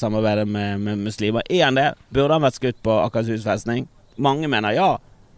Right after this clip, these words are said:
Men b-, burde han det? Jeg bare stiller spørsmål. Altså, når, i den f-, typen der, da, som jeg hater, retorikk som jeg ha-, jeg hater alle som tar avstand fra det de egentlig prøver å få til. Det er derfor jeg aldri likt sånne her, eh, stand-up-komikere som har sånn meter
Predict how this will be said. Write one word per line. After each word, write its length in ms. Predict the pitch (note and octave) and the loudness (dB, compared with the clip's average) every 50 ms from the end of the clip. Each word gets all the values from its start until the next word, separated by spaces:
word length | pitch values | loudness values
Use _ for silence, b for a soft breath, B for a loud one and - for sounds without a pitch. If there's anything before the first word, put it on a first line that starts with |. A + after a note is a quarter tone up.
| - - - | -16 -8 -4
Men 480 | A2+ C3 C3 B2+ B2 A#2+ G#2+ C3 C#3 | -2 0 0 0 -2 -2 -4 -4 -2
b-, 100 | C#3 C3 B2+ | -2 0 2
burde 260 | C3+ D3 D3+ E3 E3+ | 4 4 4 4 2
han 100 | D#3 D3 | 2 0
det? 60 | D3 - - B B B B B B | -2 -4 -6 B B B B B B
Jeg 100 | - C#3 | 0 2
bare 140 | C3 B2 B2+ | 2 2 0
stiller 240 | - C3+ B2 A#2 A2 | -2 -4 -4 -4 -4
spørsmål. 320 | - A2+ G#2+ - - - - - B B B B B B B B B B B B B | -6 -8 -8 -8 -12 -16 -18 -20 B B B B B B B B B B B B B
Altså, 200 | - - C#3+ D3 | 2 2 4 4
når, 160 | D3+ D3+ D3+ C#3 | 4 4 4 4
i 120 | C#3+ D3 | 4 4
den 180 | D#3+ E3 D#3+ D3 | 4 4 2 2
f-, 140 | A#2 C3+ A2+ C3 - | 2 2 2 2 4
typen 280 | C#3+ C#3 B2+ D3 C#3 C#3 | 2 2 4 4 4 4
der, 160 | B2+ A2 A2 | 4 4 4
da, 80 | B2 C3 | 4 4
som 160 | B2+ - C3 | 2 2 2
jeg 120 | B2+ A2+ - | 0 0 0
hater, 720 | - - G#2+ G#2+ G#2+ A2 A#2 A2+ - - - F2 - - - - - - - - G#1+ C#2 F#2+ G#2+ | 2 2 4 4 4 4 2 2 0 -4 -4 -4 -4 -4 -8 -8 -10 -10 -12 -12 -10 -6 -2 -2
retorikk 420 | A2 - - A#2 B2+ B2 - - | -2 0 0 0 0 0 0 -2
som 160 | - G#2+ G2 F#2+ | -6 -4 -4 -4
jeg 80 | F2+ | -2
ha-, 140 | - F#2 C#2+ - | -2 0 0 0
jeg 120 | A2 - | 0 2
hater 460 | C3+ C3+ D3 E3 F3+ D#3+ - E3+ - G2+ | 4 4 6 6 4 4 2 2 4 4
alle 180 | - B2 C#3+ C#3+ | 4 4 4 2
som 140 | - B2 - | 2 0 0
tar 160 | - - - | 0 -2 -2
avstand 600 | - G2+ F#2+ G#2 G#2+ - - - A#2 F2+ F2 F2 | -2 -2 0 0 0 0 0 0 -2 -2 -2 -4
fra 100 | - F2+ | -6 -6
det 140 | F#2+ G2+ F#2+ F#2 | -4 -2 -2 -2
de 80 | - - E2+ | -4 -4 -4
egentlig 440 | F#2 F#2 F#2+ G#2 G#2 - - D2+ - | -4 -4 -4 -4 -6 -6 -6 -6 -6
prøver 320 | - - F#2+ F2 E2+ F2+ F#2 | -4 -4 -4 -4 -4 -4 -6
å 80 | E2+ | -6
få 140 | - - - - | -6 -8 -6 -6
til. 220 | - - - - - b b b b b b | -6 -8 -8 -12 -20 b b b b b b
Det 80 | b | b
er 80 | B2+ D#3 | 2 2
derfor 200 | E3 - D#3 A2+ | 2 2 2 2
jeg 100 | F#2+ A2+ | 2 2
aldri 160 | A#2 A#2+ A2+ | 2 2 2
likt 180 | A2+ G2+ - - | 2 0 0 -2
sånne 160 | G#2+ G2+ G2+ F2+ | -2 -2 -2 -2
her, 200 | F#2+ F2+ E2+ - b b b b b b b b b | -2 -4 -4 -6 b b b b b b b b b
eh, 400 | b - - - A1+ D2 - - - A#2 | b -8 -8 -6 -8 -8 -6 -4 -2 0
stand-up-komikere 800 | - - C#3+ C#3+ C3 A2+ G2 - - A2+ G2+ G2 F#2+ - G2 G2+ | 2 2 2 4 2 2 0 0 -2 -2 0 -2 -2 -2 -4 -2
som 160 | - A#2+ A#2+ | 0 2 2
har 140 | C3+ C3 A#2 | 4 4 4
sånn 100 | A#2 A#2+ B2+ | 4 6 6
meter 440 | C#3 C3+ B2 A2+ G#2+ - - - | 6 4 4 2 2 -2 -4 -6